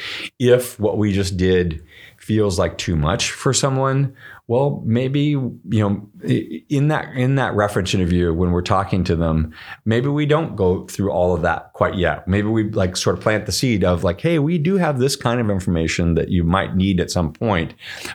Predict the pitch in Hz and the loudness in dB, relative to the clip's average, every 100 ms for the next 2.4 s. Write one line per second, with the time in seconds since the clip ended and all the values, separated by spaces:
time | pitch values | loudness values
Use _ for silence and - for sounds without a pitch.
0 | - 110 113 131 127 110 110 95 92 95 | -4 0 2 2 0 2 2 0 0 0
1 | 95 92 87 95 - - 92 90 85 92 | 2 0 0 0 0 -2 0 0 0 0
2 | 90 85 85 76 | 2 2 0 -4